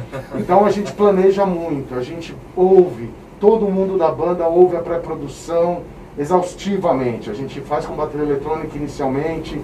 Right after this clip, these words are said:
o João já vai desenhando o que, que vai ser a bateria, aí vem Michel, que quer fazer coisas diferentes do baixo, da guitarra, pra não ficar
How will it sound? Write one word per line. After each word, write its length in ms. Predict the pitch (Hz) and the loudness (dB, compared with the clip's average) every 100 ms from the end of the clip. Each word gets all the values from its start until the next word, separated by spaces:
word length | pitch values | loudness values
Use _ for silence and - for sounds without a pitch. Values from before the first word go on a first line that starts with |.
| - - - 135 | -12 -14 -8 -6
o 80 | |
João 360 | 131 143 151 170 | 0 2 4 4
já 120 | 165 | 0
vai 240 | 135 156 151 | 2 2 0
desenhando 720 | 156 143 143 139 147 160 147 | -2 -2 0 2 2 0 -2
o 20 | |
que, 100 | - | -6
que 120 | 135 135 | -8 -2
vai 120 | 139 | -2
ser 140 | 147 | 0
a 40 | 143 | 0
bateria, 720 | 135 127 123 147 160 156 151 - - - - | 0 0 -2 0 0 2 0 0 -12 -14 -2
aí 220 | 127 139 | 2 2
vem 220 | 139 151 151 | 2 -2 -2
Michel, 580 | 139 - 170 170 170 | -4 -4 2 6 6
que 120 | 165 143 | 4 -2
quer 180 | 165 151 | -4 -2
fazer 260 | 147 143 | -2 -2
coisas 340 | 147 143 143 131 | -4 -4 -4 -8
diferentes 500 | 135 147 147 151 - | -8 -6 -6 -8 -8
do 100 | 139 | -4
baixo, 580 | 139 156 170 170 - 143 | 4 6 8 6 0 -8
da 120 | 131 | -6
guitarra, 600 | 127 120 165 185 - 170 - - - - | -6 -2 2 2 2 -2 -6 -14 -20 -10
pra 140 | 139 143 | -2 0
não 120 | 139 | 0
ficar 320 | 117 - 143 | -4 -6 -2